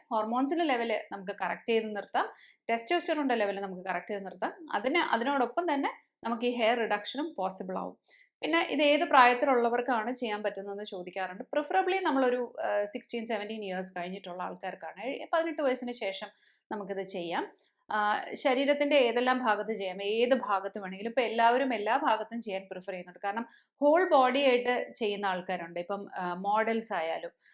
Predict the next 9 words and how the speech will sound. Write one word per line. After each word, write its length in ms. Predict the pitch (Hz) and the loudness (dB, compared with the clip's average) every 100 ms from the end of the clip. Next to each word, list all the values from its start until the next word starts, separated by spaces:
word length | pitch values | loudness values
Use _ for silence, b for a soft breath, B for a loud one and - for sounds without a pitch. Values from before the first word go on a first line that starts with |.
| b | b
അതല്ല, 200 | 294 330 | -2 0
സാധാരണ 640 | 349 294 254 277 349 381 370 | 0 2 2 2 2 2 2
ആൾക്കാര് 520 | 277 220 240 233 208 | 2 2 2 2 2
പോലും 340 | 180 185 202 | -4 -4 -6
ശരീരത്ത് 440 | - 208 220 240 240 | -8 -4 -4 -2 -2
ഒരുപാട് 420 | 214 220 277 285 | -2 -2 -2 0
രോമം 380 | 226 220 233 214 208 | -2 -2 -6 -8 -10
ഉണ്ടെന്ന് 280 | 202 208 | -10 -6
പറയുമ്പം 360 | 202 185 196 | -6 -6 -8